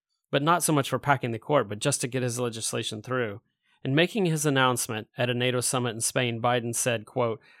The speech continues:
"The foremost thing we should do is make it clear how outrageous this decision was. I believe we have to codify Roe v. Wade in the law, and the way to do that is to make sure that Congress votes to do that.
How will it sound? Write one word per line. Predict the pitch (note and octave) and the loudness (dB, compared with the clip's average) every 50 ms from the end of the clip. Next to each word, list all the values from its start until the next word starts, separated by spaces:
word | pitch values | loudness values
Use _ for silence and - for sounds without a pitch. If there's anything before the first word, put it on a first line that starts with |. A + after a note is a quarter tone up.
| - _ - | -20 _ -8
"The | - - | -8 -6
foremost | - - F3 G3 G3+ G3 E3+ - | -2 2 2 4 4 4 2 2
thing | - D3+ C#3+ D3 | 2 2 2 4
we | C#3+ C3+ | 2 2
should | - - C3+ | 0 -2 -4
do | A#2+ B2+ A#2+ A2+ | -2 -2 0 0
is | A2 A2+ A2 B2+ | 0 -2 -2 -4
make | A#2+ A#2+ B2+ B2 - | -2 0 -2 -2 -2
it | D3 - | -4 -8
clear | - - D3+ C#3+ B2+ A2+ | -6 -2 0 2 2 2
how | B2 B2 A#2+ A2+ G#2+ | 2 2 2 2 2
outrageous | A#2+ B2 A#2+ B2+ C3 C3 B2+ A#2+ A#2 G#2+ - - | 0 0 2 2 2 2 2 0 -2 -2 -2 -2
this | B2 A#2+ A2+ - | -2 -2 -2 -2
decision | - A#2 - - - A#2 A2 A2+ A2 A2 | -4 -4 -4 -4 -4 -4 -4 -6 -6 -6
was. | A2+ A2 G#2+ G2+ F#2+ F2 - - _ _ _ _ _ _ _ _ _ _ _ _ _ - | -6 -6 -6 -6 -8 -8 -12 -12 _ _ _ _ _ _ _ _ _ _ _ _ _ 0
I | - D3 | 2 4
believe | D3 E3+ E3+ F3 E3 D3 | 6 8 8 8 8 6
we | D#3+ D3+ | 4 2
have | C#3+ - | 2 0
to | C3 | -2
codify | - - D#3 D3+ D3+ D3 - D#3 D3 C3+ | -2 2 4 4 4 4 4 4 4 4
Roe | B2 C3+ C3+ C3+ | 4 4 2 2
v. | C3 C3+ C3+ B2+ | 2 2 0 2
Wade | C3 C3+ C3+ C#3 C3+ C3+ | 2 2 4 4 2 2
in | B2+ | 0
the | B2 A#2 | -2 -2
law, | A2+ A#2+ A#2+ B2+ C3+ C#3 C#3 C#3 _ - | 0 0 2 2 2 0 -2 -6 _ -6
and | - A#2 A2+ | -4 -2 -2
the | A2+ A#2 | 2 4
way | C#3 D3 | 4 4
to | C3+ B2+ | 4 2
do | A#2 C3+ C#3+ D3 | 0 2 4 6
that | D3+ D3+ C#3+ | 6 6 6
is | C3 A#2 | 4 2
to | B2+ | 2
make | C3 C3 A#2+ | 0 0 0
sure | - - C3 | 0 -2 -2
that | A2+ A2 | -2 -4
Congress | - - - B2+ C3 C3+ C#3 C3+ B2+ - | -6 -4 -2 0 0 2 0 -2 -2 -4
votes | A#2 A#2 B2 B2 A2+ - - | -2 -2 -2 0 -2 -4 -6
to | B2 A#2 | -4 -4
do | A2+ B2 A#2 | -2 -2 -2
that. | A2 G#2+ G#2 G#2+ - | 0 -2 -2 -4 -6